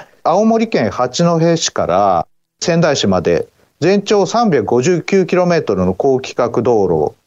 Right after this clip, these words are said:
ということで、沿道にはですね、今回のその南三陸三一一メモリアルを含めて、三百を超える震災伝承施設があります。皆さんがですね、いろいろ創意工夫を凝らされて作られた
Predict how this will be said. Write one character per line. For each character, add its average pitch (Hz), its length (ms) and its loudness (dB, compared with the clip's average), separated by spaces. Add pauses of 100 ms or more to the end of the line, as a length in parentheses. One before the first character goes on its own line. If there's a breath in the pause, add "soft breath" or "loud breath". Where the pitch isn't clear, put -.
(100)
と 110 80 0
い 107 100 2
う 95 80 2
こ 101 100 -2
と 85 160 0
で、 104 420 0 (320 loud breath)
沿 226 240 2
道 233 160 2
に 220 120 2
は 139 100 2
で 95 100 0
す 107 140 -2
ね、 101 300 0 (280 soft breath)
今 208 180 0
回 131 160 2
の 104 120 0
そ 110 100 -2
の 98 240 0
南 135 340 2
三 139 280 0
陸 95 400 0
三 117 320 -2
一 104 160 -2
一 101 160 -2
メ 107 140 4
モ 110 160 2
リ 104 120 2
ア 92 140 0
ル 87 240 2
を 87 80 2
含 110 260 -2
め 87 80 0
て、 104 420 0 (440 loud breath)
三 262 240 2
百 135 280 0
を 85 120 -4
超 98 120 2
え 95 40 2
る 95 320 2
震 120 220 0
災 110 220 0
伝 107 160 0
承 101 180 0
施 - 80 -10
設 90 300 -4
が 76 240 0
あ - 20 -2
り 92 80 -2
ま 80 160 0
す。 - 300 -12 (360)
皆 180 220 0
さ 165 180 0
ん 117 60 0
が 101 100 0
で 87 120 0
す - 100 -2
ね、 117 140 2
い 113 100 2
ろ 131 140 2
い - 20 2
ろ 127 100 2
創 156 220 2
意 123 60 0
工 113 120 -2
夫 123 200 2
を 113 60 -4
凝 120 120 0
ら 117 120 2
さ 123 120 0
れ 110 80 2
て 127 400 0
作 - 180 -2
ら 123 120 2
れ 107 100 0
た 117 520 0